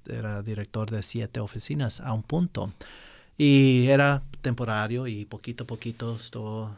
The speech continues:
dejando uno y otro, pero todavía tenía varios proyectos. Y uno de los proyectos con, eh,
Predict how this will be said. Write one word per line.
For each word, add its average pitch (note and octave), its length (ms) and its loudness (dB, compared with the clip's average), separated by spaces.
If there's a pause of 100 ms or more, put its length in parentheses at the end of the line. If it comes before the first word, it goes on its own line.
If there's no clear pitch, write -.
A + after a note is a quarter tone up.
dejando A2 600 -6
uno A2+ 380 -2
y G#2+ 200 -6
otro, C3+ 420 -6 (460)
pero C3+ 160 0
todavía C#3+ 420 2
tenía A#2+ 320 -2
varios A2 300 -6
proyectos. C3 500 -8
Y C3+ 80 2
uno E3 160 2
de D#3 60 2
los C#3+ 100 0
proyectos B2+ 500 -4
con, A2 560 -4
eh, G#2 520 -8